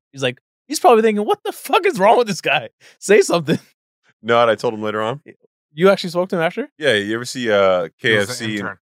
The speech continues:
Speaker 2: in Barstool?
Speaker 1: Yeah.
Speaker 2: No, no,
Speaker 1: No, I
Speaker 2: not K F C.
Speaker 1: haven't,
Speaker 2: That'd
Speaker 1: I,
Speaker 2: be derogatory,
Speaker 1: I
Speaker 2: right?
Speaker 1: have,
Speaker 2: I mean,
Speaker 1: I haven't seen any of, any of the Barstool
Speaker 2: So
Speaker 1: po-,
Speaker 2: there,
Speaker 1: podcasts.
Speaker 2: there's a very common interview process where a gentleman sarcastically interviews a ce-, a celebrity. And
Speaker 1: Oh, is that the guy with the long hair?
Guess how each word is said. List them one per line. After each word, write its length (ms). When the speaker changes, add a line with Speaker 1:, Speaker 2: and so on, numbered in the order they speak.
Speaker 2:
in 140
Barstool? 600
Speaker 1:
Yeah. 220
Speaker 2:
No, 240
no, 160
Speaker 1:
No, 80
I 100
Speaker 2:
not 20
K 60
F 60
C. 60
Speaker 1:
haven't, 160
Speaker 2:
That'd 280
Speaker 1:
I, 40
Speaker 2:
be 40
derogatory, 460
Speaker 1:
I 40
Speaker 2:
right? 140
Speaker 1:
have, 180
Speaker 2:
I 20
mean, 100
Speaker 1:
I 80
haven't 240
seen 460
any 260
of, 320
any 180
of 60
the 140
Barstool 440
Speaker 2:
So 300
Speaker 1:
po-, 40
Speaker 2:
there, 200
Speaker 1:
podcasts. 80
Speaker 2:
there's 320
a 280
very 300
common 420
interview 400
process 580
where 140
a 60
gentleman 440
sarcastically 580
interviews 560
a 80
ce-, 80
a 60
celebrity. 480
And 160
Speaker 1:
Oh, 180
is 100
that 100
the 60
guy 60
with 100
the 40
long 180
hair? 220